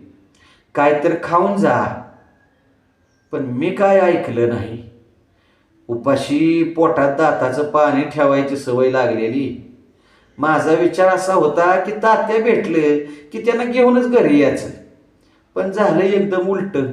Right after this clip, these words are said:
तात्या आपल्याशी गडागडा बोलत नाहीत, सारखं गपगप, अगदी मोजकं शब्द, सारखं उदास आणि तोंडानं हळू आवाजात काहीतरी स्वतःशीच पुटपटायचं.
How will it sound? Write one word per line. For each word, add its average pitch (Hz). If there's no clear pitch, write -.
तात्या 170
आपल्याशी 180
गडागडा 175
बोलत 175
नाहीत, 185
सारखं 208
गपगप, 160
अगदी 185
मोजकं 190
शब्द, 165
सारखं 202
उदास 185
आणि 160
तोंडानं 175
हळू 175
आवाजात 175
काहीतरी 170
स्वतःशीच 196
पुटपटायचं. 127